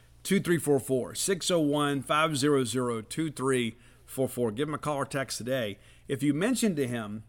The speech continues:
that you heard about him on the Boneyard, he's gonna pay for your appraisal. That is an incredible incentive. It's about a five hundred dollar value. It's one less thing you gotta pay for. So whether you're looking to refi or you're looking to buy, Blair can get you taken care of.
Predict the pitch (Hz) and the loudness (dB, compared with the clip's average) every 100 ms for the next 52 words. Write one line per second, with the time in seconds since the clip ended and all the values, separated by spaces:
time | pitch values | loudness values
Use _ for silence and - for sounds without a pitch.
0 | - 113 127 127 151 143 143 143 143 131 | -12 -8 -4 0 0 0 -2 -2 -2 -2
1 | 139 151 151 165 135 123 - 127 127 123 | -2 -2 -4 -4 -6 -6 -2 -2 -2 -2
2 | 120 120 120 117 107 98 131 156 120 110 | -2 -2 -2 -4 -6 -10 -6 -4 -4 -6
3 | 110 139 131 80 55 - 123 - - - | -4 -2 -2 -4 -8 -6 -6 -8 -20 -20
4 | - - - 143 139 - 135 127 135 123 | -20 -14 -4 0 0 0 0 0 0 0
5 | 113 113 110 - - - 123 131 139 - | -2 -2 -4 -6 -12 -10 -4 -2 -2 -4
6 | 151 143 147 143 139 117 - 104 - - | -4 -4 -4 -4 -6 -6 -10 -14 -16 -20
7 | - - - 131 139 135 143 139 113 127 | -20 -14 -4 -2 0 2 0 -2 -2 0
8 | 160 - 175 156 151 139 123 120 113 110 | 0 2 2 2 0 -2 -4 -4 -4 -2
9 | 131 147 156 - - - - - 117 127 | 0 0 -2 -8 -20 -20 -20 -14 -4 0
10 | 139 151 135 135 - 135 117 110 120 98 | 0 -2 -4 -4 -4 -6 -6 -6 -8 -8